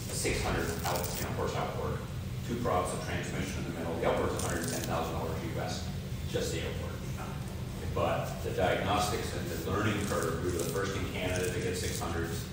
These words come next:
Two techs had to be trained in Atlanta to even receive the boat. Um, there's, what's happening is the delta between staying current with all this technology, you've got to double down on your training and everything else. Or you go the other way and it's,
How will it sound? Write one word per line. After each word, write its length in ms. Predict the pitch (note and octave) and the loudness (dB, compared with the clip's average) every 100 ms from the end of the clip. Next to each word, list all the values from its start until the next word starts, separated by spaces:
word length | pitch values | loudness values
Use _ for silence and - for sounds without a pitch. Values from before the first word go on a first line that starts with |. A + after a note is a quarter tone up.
| - - - - - | -6 -6 -4 -4 -2
Two 160 | - - | -2 0
techs 280 | - B2+ - | 0 0 0
had 180 | C3+ A#2+ | 0 0
to 80 | |
be 140 | A#2 - | 0 0
trained 280 | - - - | 0 0 0
in 100 | - | 0
Atlanta 460 | - - - - | 0 -2 -2 -2
to 80 | - | -4
even 260 | - - - | -4 -4 -2
receive 300 | - - - | -2 -2 -4
the 60 | |
boat. 240 | - - - - - - - - - - - - - | -2 0 0 -2 -4 -4 -4 -4 -4 -4 -4 -4 -2
Um, 300 | - - - - | -2 -2 -2 -2
there's, 440 | F#2 E2+ - - - - - - | 0 0 2 0 -2 -4 -4 -4
what's 180 | F#2+ - | -2 4
happening 460 | G#2 E2+ - - - | 8 8 6 2 2
is 80 | - | 2
the 60 | |
delta 380 | - C#2 C#2+ - | 2 4 4 4
between 420 | - - - E2 | 2 0 -2 -2
staying 600 | E2 - D#2+ - F#2 F#2 - | 0 2 4 4 4 2 2
current 420 | G2 F#2+ F#2+ - | 4 6 4 2
with 140 | F#2 | 4
all 240 | - - - | 4 4 4
this 160 | - | 2
technology, 540 | - - A2 A2 G#2+ - - - | 2 2 2 2 2 0 -2 -2
you've 160 | - - | -2 0
got 80 | A#2 | 0
to 120 | - | 2
double 200 | - - | 2 2
down 300 | - - F#2 | 0 0 0
on 120 | - - | 0 0
your 80 | - | -2
training 240 | - - - | 0 0 0
and 160 | E2+ D#2+ | 0 0
everything 280 | - D#2+ D#2+ | -2 0 0
else. 760 | D#2+ - - - - - - | 0 -2 -2 -2 -2 -4 -2
Or 180 | C3 C3 | 2 6
you 140 | A#2+ A#2 | 6 6
go 120 | G#2+ | 4
the 80 | G2+ | 6
other 160 | G2+ G2 F#2+ | 6 6 6
way 220 | F#2 F#2 | 4 2
and 160 | F2+ | 0
it's, 120 | - | -2